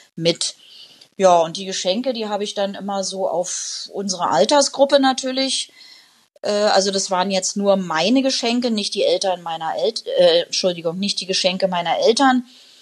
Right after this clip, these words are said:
so dass das dann immer sowas war wie Schminke und, äh, schöne Sch-, Seidenstrümpfe oder also Perlonstrümpfe.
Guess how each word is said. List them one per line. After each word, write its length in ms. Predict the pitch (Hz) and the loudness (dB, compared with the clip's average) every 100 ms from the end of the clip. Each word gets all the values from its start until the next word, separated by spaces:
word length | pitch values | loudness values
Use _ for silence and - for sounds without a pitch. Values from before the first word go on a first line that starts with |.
| _ _ _ | _ _ _
so 180 | - 196 | -4 0
dass 240 | 190 175 | 0 0
das 160 | 190 185 | -2 -2
dann 180 | 185 185 | -4 -4
immer 300 | 180 180 170 | -6 -4 -4
sowas 460 | 170 175 170 - | -4 -4 -4 -4
war 320 | 156 160 160 160 | -6 -6 -8 -8
wie 180 | 175 | -6
Schminke 960 | 190 - 160 160 180 175 175 165 165 165 | -4 -4 -4 -4 -4 2 4 6 4 4
und, 400 | 202 214 208 - | 4 2 2 -4
äh, 100 | 185 | -2
schöne 460 | 185 190 190 190 185 | -2 0 0 2 2
Sch-, 320 | - - - 175 | 0 -4 -6 -4
Seidenstrümpfe 1120 | - 160 156 180 165 - 160 170 - 175 139 | 0 2 0 0 -4 -4 -4 -4 -2 -2 0
oder 220 | 151 139 | 0 0
also 200 | 90 147 | 0 -4
Perlonstrümpfe. 1160 | - 170 180 170 - - 165 170 - 165 165 | 0 4 4 2 -2 -6 -6 -6 -6 -4 -4